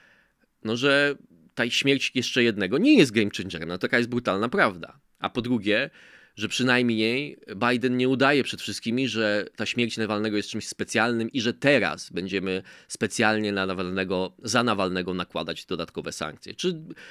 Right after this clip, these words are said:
dodatkowe sankcje by się przybra-, przydały na Rosję? To już jakby osobna dyskusja, w którą, e, w której nawet nie, nie warto teraz, znaczy warto, ale nie, ale jakby nie mamy czasu na to, żeby ją zaczynać. Przechodząc do samego Bidena.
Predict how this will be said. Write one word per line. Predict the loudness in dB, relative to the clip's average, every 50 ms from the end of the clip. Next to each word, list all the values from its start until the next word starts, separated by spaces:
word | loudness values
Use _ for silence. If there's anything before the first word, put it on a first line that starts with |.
| -20 -12 _
dodatkowe | 2 2 2 2 2 2 2 2 2
sankcje | 2 2 0 0 -2 -2 -2
by | -2 -2
się | -4 -4
przybra-, | -6 -8 -10 -6 -4 0 2 4 4 2 2 -2
przydały | -4 -4 0 2 2 2 2 2 0
na | 0 0
Rosję? | -2 -2 -2 -4 -6
To | -8 -6 -8
już | -8 -8 -8 -6 -6
jakby | -6 -6 -6 -6
osobna | -4 -4 -4 -4 -4 -6
dyskusja, | -6 -8 -10 -10 -10 -8 -8 -8 -10 -10 -14 -20 -20 -20 -20 -20 -20
w | -20 -16
którą, | -6 -2 0 2 2 2 2
e, | 2 0 -2 -4 -6 -8 -12 -14 -14 -14 -12 -12 -14
w | -14 -16
której | _ -8 -6 -4 -2 -2
nawet | -2 -2 -4 -4
nie, | -4 -6
nie | -4 -4 -4 -2 -2
warto | -2 -2 -2 -4 -2
teraz, | -2 0 0 -2 -2
znaczy | -6 -6 -2 2
warto, | 4 4 4 4 4 4 4
ale | 4 4 2
nie, | 0 -2 -2
ale | -2 -2 -2
jakby | -2 -2 -2 -2
nie | -2 0
mamy | 0 0 -2
czasu | 0 0 -2 -2 -2 -4
na | -8 -6
to, | -6 -8
żeby | -8 -6 -4 -4
ją | -4 -4 -6
zaczynać. | -8 -10 -10 -12 -12 -14 -16 -10 -8
Przechodząc | -4 0 2 4 4 4 4 2
do | 2 0
samego | 0 0 0 0 0 0 0
Bidena. | 2 2 2 2 4 2 2 0 -2 -8